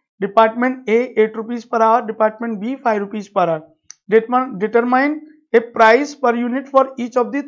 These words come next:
three orders, assuming the firm uses a markup of twenty-five percent on total cost,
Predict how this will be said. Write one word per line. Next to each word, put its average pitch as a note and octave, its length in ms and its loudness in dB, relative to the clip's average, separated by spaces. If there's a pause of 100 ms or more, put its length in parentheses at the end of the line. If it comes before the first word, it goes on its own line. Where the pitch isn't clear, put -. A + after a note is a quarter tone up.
three D4 380 -4
orders, F3+ 400 0 (300)
assuming B3 600 0 (340)
the B3+ 140 2
firm B3+ 380 2
uses B3 380 4
a D4+ 200 0
markup A3 520 -2
of C4+ 180 0
twenty-five B3 540 -4
percent B3 300 -6
on B3 140 -6
total A3+ 300 0
cost, A#3 320 0